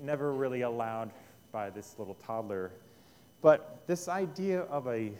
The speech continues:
spring of water, it is an abundance, and it's a flowing, it's constantly moving.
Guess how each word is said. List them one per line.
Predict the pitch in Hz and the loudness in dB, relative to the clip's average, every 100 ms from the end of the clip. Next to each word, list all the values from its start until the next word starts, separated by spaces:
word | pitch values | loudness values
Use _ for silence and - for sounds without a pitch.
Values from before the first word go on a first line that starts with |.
| - | -16
spring | - - - - 143 160 175 170 165 | -14 -14 -14 -14 -8 -4 -4 -4 -6
of | 135 120 | -8 -8
water, | 120 123 117 104 95 110 | -6 -4 -4 -4 -8 -4
it | 175 | -2
is | 175 135 | 0 -2
an | - 120 | -4 -6
abundance, | 110 104 92 - - 143 170 147 135 110 - - | -6 -8 -10 -14 -4 -2 -2 -2 -2 -4 -14 -10
and | 123 | -10
it's | 135 | -4
a | 120 | -6
flowing, | - - 135 147 151 139 120 117 | -6 -14 -6 -2 0 -2 -4 -6
it's | 120 | -10
constantly | - - 147 165 151 - 151 139 139 | -14 -12 -6 -4 -6 -8 -10 -10 -10
moving. | 131 123 135 113 104 98 | -8 -6 -6 -6 -6 -8